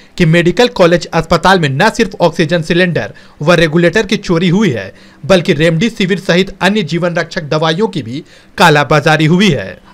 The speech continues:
आम लोगों के लिए आई सरकारी तौर पर दवाइयां खुले बाजार में पहुंच गई। यही कारण है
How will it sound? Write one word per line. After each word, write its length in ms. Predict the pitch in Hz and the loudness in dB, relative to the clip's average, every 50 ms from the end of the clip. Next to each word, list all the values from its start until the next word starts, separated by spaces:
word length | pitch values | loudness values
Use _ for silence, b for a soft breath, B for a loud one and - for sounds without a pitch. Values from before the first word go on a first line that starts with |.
| _ _ | _ _
आम 240 | 160 175 175 170 160 | 2 4 4 4 2
लोगों 280 | 160 170 175 160 185 196 | 0 0 2 2 2 2
के 140 | 196 208 190 | 2 2 2
लिए 180 | 185 190 - - | 4 2 2 2
आई 180 | 170 175 190 208 | 2 2 2 2
सरकारी 500 | 202 - 226 170 160 - 160 160 165 170 | 0 0 -2 -2 0 0 0 0 0 0
तौर 220 | 165 - 180 180 | 0 2 2 2
पर 160 | 170 - 180 143 | 2 0 -2 0
दवाइयां 540 | 123 170 170 190 196 175 135 117 101 98 107 B B B B B B - | 2 2 4 4 2 2 0 -4 -8 -8 -14 B B B B B B 0
खुले 240 | - 185 175 175 170 | 2 4 4 4 4
बाजार 380 | 123 160 156 131 170 170 180 175 | 4 2 2 4 4 2 4 2
में 80 | 185 190 | 0 0
पहुंच 280 | 190 185 180 208 160 | 2 2 2 2 2
गई। 240 | 147 143 117 98 95 - - b b b b b b b | 0 -4 -4 -6 -10 -16 -20 b b b b b b b
यही 240 | - 147 170 165 190 190 | 0 2 4 4 4 2
कारण 360 | 190 180 165 175 214 220 160 | 4 2 4 4 4 2 0
है 220 | 107 117 107 123 | -2 -6 -8 -10